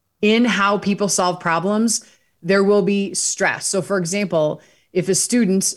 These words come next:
like you or like me doesn't need a ton of detail to make a decision, but that parent does, and that parent keeps asking, "Have you checked? Have you rechecked? How many sources have you cited? How many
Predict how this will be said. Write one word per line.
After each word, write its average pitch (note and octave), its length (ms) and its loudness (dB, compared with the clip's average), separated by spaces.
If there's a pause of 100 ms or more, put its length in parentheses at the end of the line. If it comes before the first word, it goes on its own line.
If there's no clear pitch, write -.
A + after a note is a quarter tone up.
like F3 260 0
you F#3+ 380 2
or F3+ 160 2
like E3 240 2
me E3 340 0
doesn't G3 400 0
need G3+ 220 2
a F3+ 60 0
ton G3 280 -4
of F3 140 0
detail F#3 420 0
to F#3+ 80 0
make E3+ 200 0
a F3 40 0
decision, F#3 640 -2 (360)
but F#3+ 160 -2
that G3 260 -2
parent G3+ 560 -2 (460)
does, G#3 760 0 (300)
and F#3 100 0
that F3 160 0
parent A#3+ 320 -2
keeps A#3 400 0
asking, F3+ 640 -2 (300)
"Have A3+ 180 2
you A3 160 4
checked? - 460 -2
Have G3 180 0
you G#3 140 2
rechecked? G3+ 580 0 (220)
How F3 160 -2
many F#3 200 2
sources A3 440 2
have E3 100 2
you E3 80 0
cited? D#3+ 400 0
How F3+ 220 -4
many F#3+ 380 0